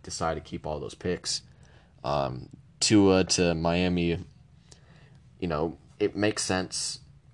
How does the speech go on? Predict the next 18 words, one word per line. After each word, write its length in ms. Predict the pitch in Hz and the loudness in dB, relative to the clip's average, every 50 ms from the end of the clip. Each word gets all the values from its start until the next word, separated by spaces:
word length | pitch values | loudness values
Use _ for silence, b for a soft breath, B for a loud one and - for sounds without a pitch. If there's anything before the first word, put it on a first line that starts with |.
| - - - _ - | -20 -20 -12 _ -2
It's 180 | 107 95 - | -2 -2 -2
what 500 | 87 92 101 104 98 - - - - - - | 0 2 2 2 2 -2 -6 -16 -14 -10 -6
a 60 | - | -2
lot 220 | 87 90 90 95 90 | 0 2 2 2 2
of 40 | - | 0
people 220 | 101 92 - 95 | -4 -4 -2 -2
are 60 | 87 | -2
expecting 400 | 82 - - - 95 - - 90 | -2 -4 -4 -4 -4 -4 -4 -6
to 60 | 87 | -4
happen, 340 | 92 92 90 87 - 92 85 | -2 -2 -2 -2 -2 -4 -4
but 160 | 80 87 82 | -2 -2 -2
it 60 | 80 76 | 0 0
won't 300 | 71 87 90 90 - - | 0 0 0 -2 -4 -4
be 240 | - 92 87 87 85 | -2 0 0 0 0
at 220 | 78 80 78 - - | 0 -2 -2 -4 -6
the 80 | 80 | -8
pick 280 | - - 92 90 85 - | -4 -2 -2 -2 -2 -2
that 300 | - 82 78 78 - | -4 -4 -4 -4 -4